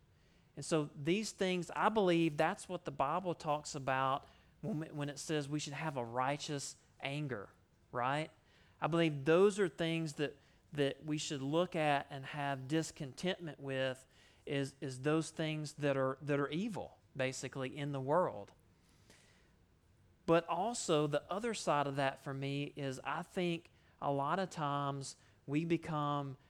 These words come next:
very satisfied, if you will, as believers,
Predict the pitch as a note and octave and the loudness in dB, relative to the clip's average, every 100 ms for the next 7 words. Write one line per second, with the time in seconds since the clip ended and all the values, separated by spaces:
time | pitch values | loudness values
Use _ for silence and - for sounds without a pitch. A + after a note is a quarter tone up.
0 | - C#3 C3 C#3+ D#3+ D#3+ D3 - D3 E3 | -14 -8 0 2 2 2 -2 -4 0 0
1 | F3+ E3 - B2 B2 A#2+ A#2+ C#3 - _ | 0 -2 -2 0 0 0 -2 -4 -14 _
2 | _ - C#3 - C#3 C3 C3 C3 C3 C3+ | _ -8 -8 -6 -6 -2 0 2 0 0
3 | C3 - B2+ C3 D#3+ D#3+ C3 B2 B2 | -4 -6 -6 0 0 0 0 -2 -6